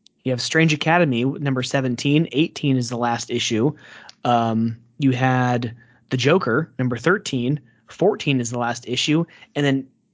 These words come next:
I was also surprised to see that Mister Tom Taylor's Seven Secrets from Boom Studios, I read number fifteen. Next month, number sixteen is the last issue of that series. So, wow, I mean, it's pretty crazy. But let's get into the, uh, the M V P of,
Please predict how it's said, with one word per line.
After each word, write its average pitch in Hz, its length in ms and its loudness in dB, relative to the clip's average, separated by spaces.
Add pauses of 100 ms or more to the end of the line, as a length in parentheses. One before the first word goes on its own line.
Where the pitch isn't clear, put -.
(200)
I 151 40 2
was 143 120 0
also 214 220 2
surprised 131 460 -4
to 123 60 -8
see 139 260 2
that 131 260 -4
Mister 139 240 -2
Tom 135 340 0
Taylor's 160 440 2
Seven 160 260 0
Secrets 160 400 -2
from 139 180 -2
Boom 147 220 4
Studios, 131 500 2
I 131 60 2
read 143 240 2
number 139 180 0
fifteen. 175 520 0 (340)
Next 156 380 0
month, 135 260 0
number 151 220 -2
sixteen 135 540 -4
is 127 200 -8
the 135 100 -6
last 123 280 -2
issue 135 220 0
of 123 40 0
that 117 140 -4
series. 110 420 -4
So, 113 320 0 (340)
wow, 151 200 2
I 117 100 -4
mean, 127 160 4
it's 117 140 -4
pretty 180 400 0
crazy. 170 340 2
But 120 140 -2
let's 165 180 -2
get 185 140 0
into 170 280 0
the, 135 280 2
uh, 113 240 0 (380)
the 113 380 0 (220)
M 160 160 6
V 160 140 2
P 160 380 -2
of, 117 360 -6